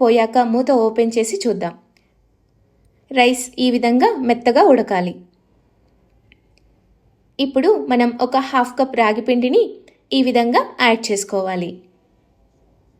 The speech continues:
ఇప్పుడు మనం కుక్కర్ మూత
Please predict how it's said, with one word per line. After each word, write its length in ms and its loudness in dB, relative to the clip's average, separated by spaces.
ఇప్పుడు 220 0
మనం 160 2
కుక్కర్ 360 -2
మూత 160 0